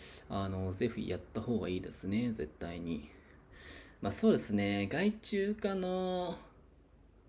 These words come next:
マニュアルとかも全然ココナラとかで作って出してもいいんですけど、本当一日ぐらいで全然作れちゃうので、あの、ちょっと動画、そうですね。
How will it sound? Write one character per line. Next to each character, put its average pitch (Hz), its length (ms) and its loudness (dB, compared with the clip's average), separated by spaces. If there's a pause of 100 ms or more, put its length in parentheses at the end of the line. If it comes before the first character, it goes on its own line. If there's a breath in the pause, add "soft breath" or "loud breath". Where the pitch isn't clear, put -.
(760 soft breath)
マ 117 160 2
ニ 185 140 2
ュ 190 40 0
ア 190 40 0
ル 196 80 -2
と 190 100 2
か 123 60 4
も 101 100 6
全 143 260 4
然 160 360 4
コ 123 140 4
コ 156 120 2
ナ 160 100 4
ラ 165 100 6
と 170 100 4
か 101 80 6
で 90 140 4
作 - 200 0
っ - 20 2
て 90 320 -2
出 123 120 0
し - 100 -6
て 117 80 4
も 92 100 4
い 104 40 6
い - 20 8
ん 131 140 6
で 95 80 6
す - 120 -8
け 95 80 2
ど、 85 80 2
本 110 120 4
当 113 100 4
一 120 420 -2
日 170 200 -2
ぐ 151 120 0
ら 143 60 2
い 107 60 4
で 92 60 0
全 104 200 4
然 104 100 2
作 127 220 -2
れ 131 80 4
ち - 100 0
ゃ 80 60 2
う 78 40 -2
の - 120 -6
で、 - 180 -2 (540 loud breath)
あ 85 280 -4
の、 87 340 -2
ち - 100 0
ょ - 20 2
っ - 40 2
と - 320 2 (240)
動 101 360 2
画、 95 300 2 (160)
そ - 160 -4
う 82 40 0
で - 60 -4
す 85 160 -4
ね。 76 320 -4